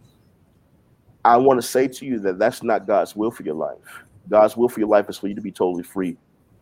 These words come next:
set free, totally free from, from the, from the hurt, from the pain, from the,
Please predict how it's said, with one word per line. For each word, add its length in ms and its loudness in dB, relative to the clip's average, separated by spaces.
set 240 2
free, 380 0
totally 280 4
free 380 -2
from, 540 0
from 420 0
the, 360 -4
from 280 0
the 100 2
hurt, 280 4
from 160 0
the 60 0
pain, 400 4
from 400 2
the, 280 -6